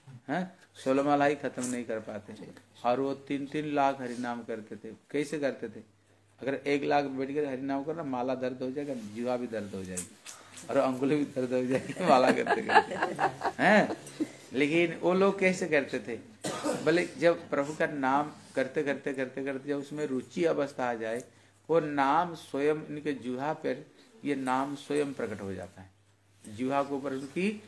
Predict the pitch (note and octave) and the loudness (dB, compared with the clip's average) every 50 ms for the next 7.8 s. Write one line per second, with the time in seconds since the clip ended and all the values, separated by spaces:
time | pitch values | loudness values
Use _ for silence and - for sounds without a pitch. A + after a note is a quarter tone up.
0 | - _ _ _ _ C3 C#3 D3 D#3 E3 F3 E3+ D3+ - D3+ C#3+ C3 C#3 C3 C3+ | -20 _ _ _ _ -4 2 4 6 6 6 4 0 -2 -4 -2 -2 -2 -2 -2
1 | C3 B2+ B2 A#2+ A2 A2 - - C3 C3+ D3 E3+ E3 F3 D#3+ D#3 D3+ C#3+ C#3+ C#3+ | -2 -2 0 -2 -2 -2 -4 -8 -8 -8 -8 -4 -2 -2 -2 0 -2 -2 -2 0
2 | D3+ E3 F#3 F3+ - - - - _ - - C3 C#3+ D3+ C#3+ D3+ D3+ - D3 C#3+ | 0 -2 -2 -4 -8 -16 -20 -20 _ -12 -10 -8 -6 -4 -6 -6 0 2 2 2
3 | C#3+ - - F#3 F#3 F3 D#3+ D3+ D3 D3+ D3 C#3+ - _ _ _ - - B2+ B2+ | 2 2 0 0 2 2 0 -2 -2 -4 -6 -8 -12 _ _ _ -10 -6 -6 -6
4 | A2+ G#2+ C3 C3+ C#3+ D3+ C#3 C3+ - - C3 C#3 C#3+ D3 D3 D3 C#3+ C3 B2 A#2+ | -4 -2 -2 -2 0 0 0 0 -2 -4 -6 -2 0 0 0 -2 -2 -2 -4 -4
5 | - - B2+ B2 A#2 A2+ A2 G#2+ G#2+ G#2+ G2+ - G2+ F#2+ - - - D#3 D#3+ C#3 | -4 -6 -8 -8 -8 -8 -8 -8 -8 -8 -10 -10 -12 -16 -14 -6 -2 0 0 0
6 | B2+ B2+ A#2+ A#2 A2 G#2 G#2 G#2 G2+ F#2+ F#2+ - F#2+ - - _ _ _ _ - | 0 -6 -6 -6 -6 -8 -8 -8 -10 -10 -12 -16 -20 -20 -20 _ _ _ _ -8
7 | C#3 D3 C#3 - - C#3 C3+ C3+ C3 C#3 C#3+ D#3 F3+ G3 G3 - | -6 -6 -6 -6 -6 -6 -6 -6 -6 -4 -2 -2 -2 -2 -4 -6